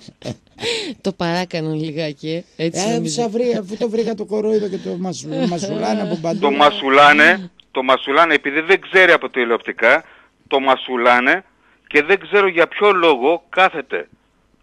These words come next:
Speaker 3: και ακούει κάποιους ανθρώπους που το πήρανε χρήματα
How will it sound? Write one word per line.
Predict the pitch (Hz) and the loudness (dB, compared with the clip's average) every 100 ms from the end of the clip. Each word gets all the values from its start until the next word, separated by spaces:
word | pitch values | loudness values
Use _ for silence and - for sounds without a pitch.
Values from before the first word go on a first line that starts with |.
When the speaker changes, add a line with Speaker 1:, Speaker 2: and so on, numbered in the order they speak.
| - | -2
Speaker 3:
και | 156 | 2
ακούει | 123 - 123 127 165 - _ _ _ _ | 2 0 0 2 2 -2 _ _ _ _
κάποιους | - 196 208 - | -2 -2 -2 -2
ανθρώπους | 160 143 135 135 170 - _ _ _ | -2 2 0 0 -6 -10 _ _ _
που | - 139 | -14 -8
το | 143 - | -6 -6
πήρανε | 214 240 208 135 98 - | 2 4 6 4 0 -2
χρήματα | 131 135 117 107 156 185 | -2 0 0 0 -2 -4